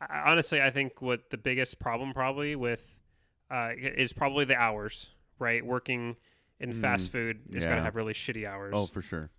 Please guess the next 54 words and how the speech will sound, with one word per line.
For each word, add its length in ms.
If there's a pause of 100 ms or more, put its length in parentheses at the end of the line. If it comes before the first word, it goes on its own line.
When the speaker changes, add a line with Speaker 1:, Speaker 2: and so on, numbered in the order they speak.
(640)
Speaker 1:
But 160
then 220
also, 720 (480)
you 100
know, 40
they're, 180
so 160
they're 120
trying 360
to, 360
like, 160
Taco 280
Bell 180
trying 280
to 60
address 280
that 220
with 220
Speaker 2:
Yeah. 180 (320)
Speaker 1:
to 120
our 120
adult, 320
to, 200 (120)
if 140
you're 120
gonna, 140
if 120
you're 100
gonna 140
get 160
stuck 260
working 300
the 80
night 220
shift, 480
Speaker 2:
Which 300
we 100
know 180
sucks. 420
Speaker 1:
it 160
always 460
gets 220
put 340
on 200
the 60
new 180
person. 520
Speaker 2:
Yeah. 200
Speaker 1:
So 120
who 120
wants 240
to 80
go 160
work 320